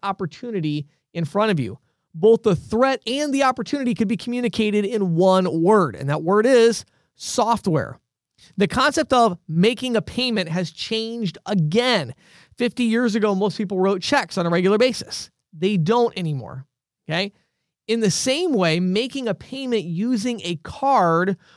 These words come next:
will become increasingly rare without the use of a custom software application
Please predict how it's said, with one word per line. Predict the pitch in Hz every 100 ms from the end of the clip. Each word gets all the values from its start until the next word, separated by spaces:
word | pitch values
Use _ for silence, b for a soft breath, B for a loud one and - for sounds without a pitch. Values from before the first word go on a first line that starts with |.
| b
will | 196 233
become | 214 180 226 208
increasingly | 175 - 226 233 - 220 190 190
rare | 175 151 151 254 262 208
without | 180 175 - 185 196
the | 180
use | 170 156 208 233 -
of | - 175
a | 175
custom | - - 214 202 - 233
software | 202 - 196 190 202 196
application | 151 165 151 - 254 233 170 156